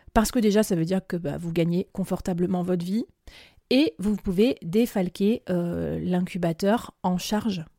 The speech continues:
Et donc, du coup, ça vous coûte moins. Voilà, ça sort pas de votre poche direct. Alors que si vous étiez salarié ou en micro, c'est un peu, c'est un peu le cas de figure.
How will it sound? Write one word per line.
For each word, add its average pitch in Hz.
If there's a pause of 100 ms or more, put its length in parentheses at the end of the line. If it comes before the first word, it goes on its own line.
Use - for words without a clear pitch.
(120)
Et 175
donc, 170
du 165
coup, 269
ça 175
vous 165 (140)
coûte -
moins. 247 (140)
Voilà, 160
ça 185
sort -
pas 254
de 202
votre 196
poche 233
direct. 185 (160)
Alors 170
que -
si 180
vous 180
étiez 180
salarié 180
ou 190
en 170
micro, 170
c'est -
un 170
peu, 220
c'est 185
un -
peu 165
le 208
cas 208
de -
figure. 185